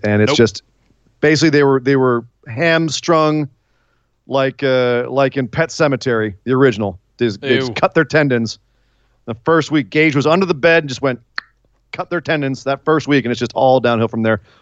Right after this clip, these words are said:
Speaker 1: Hopefully there's some rehab they can do. Just take 'em back, let 'em be a couple of <laughs> bikers or something. Take away the Viking name.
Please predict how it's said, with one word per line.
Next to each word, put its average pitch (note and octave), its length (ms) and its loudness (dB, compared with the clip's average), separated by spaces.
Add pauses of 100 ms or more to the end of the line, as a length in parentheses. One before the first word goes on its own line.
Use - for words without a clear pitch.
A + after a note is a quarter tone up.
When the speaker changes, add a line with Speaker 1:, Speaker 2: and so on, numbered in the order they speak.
Speaker 1:
Hopefully F3+ 320 0
there's E3 200 2
some C#3 140 -4
rehab C#3 300 0
they B2+ 80 0
can B2+ 140 -6
do. C#3 260 2 (300)
Just - 300 0 (360)
take F3+ 240 0
'em F#3 120 -2
back, D3+ 340 0
let D3+ 160 -2
'em D#3+ 80 -2
be D3+ 100 0
a D3 60 0
couple D3 280 0
of B2+ 120 -4 (180)
<laughs> - 240 -20
bikers E3 500 0
or D#3 60 0
something. C#3+ 540 0 (460)
Take F#3+ 200 2
away F3 140 6
the E3 80 4
Viking D#3 360 0
name. D3 360 0